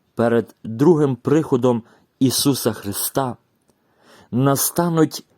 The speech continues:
духовно тяжкі часи. Будуть бо люди тоді в церкві самолюбні,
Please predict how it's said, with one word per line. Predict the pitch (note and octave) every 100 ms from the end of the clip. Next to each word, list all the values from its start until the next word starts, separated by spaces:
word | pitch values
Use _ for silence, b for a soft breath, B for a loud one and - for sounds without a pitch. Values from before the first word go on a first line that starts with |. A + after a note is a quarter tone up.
| _
духовно | A2+ A#2 D3 C#3 - E3 F#3 F3+ E3 E3 D#3 _ -
тяжкі | A#2+ A#2+ - A2+
часи. | - G#2+ - A2+ F#2+ - _ _ _ _ _ _ b b b b -
Будуть | A#2+ C3 G3 F#3 C#3+
бо | B2 D#3
люди | D#3 F#3+ D3+ E3
тоді | - D3+ B2+ E3 F3 E3 _ _
в |
церкві | - - D#3 B2 - F2+ D#2+ - _ _ _ _ _ _ _
самолюбні, | - - A#2+ A2+ G#2 A#2+ A#2 A2 G#2+